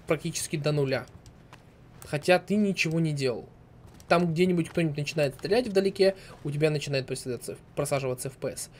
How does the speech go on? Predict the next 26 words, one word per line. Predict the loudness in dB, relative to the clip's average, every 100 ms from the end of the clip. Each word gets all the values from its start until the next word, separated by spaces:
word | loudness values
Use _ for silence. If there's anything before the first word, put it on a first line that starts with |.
| -20 -20 -20 -20 -4
Кто-то | 0 2
там | 2
вдалеке | 2 2 2 0
что-то | -2 0
делает, | 2 6 6 4
где-то | 0 0
проехала | 2 2 2 0
машина, | 0 2 4 4
начинает | 0 -2 -2 0 -2 -6
<laughs> | -16 0
просаживаться | 4 4 4 2 0 -2
F | -6
P | -2 -2
S. | 2
Даже | 2 2 2
в |
момент | 2 2 0 -2
бури, | 0 4 4 4
когда, | 0 -6 -6
кстати, | -8 -10
отражение | -6 -4 -2 -2 -4
есть, | -6 -10 -12
посмотрите, | -10 -6 -6 0
<laughs> |
от | 0 0 -4
солнца. | -6 -4 -4 -6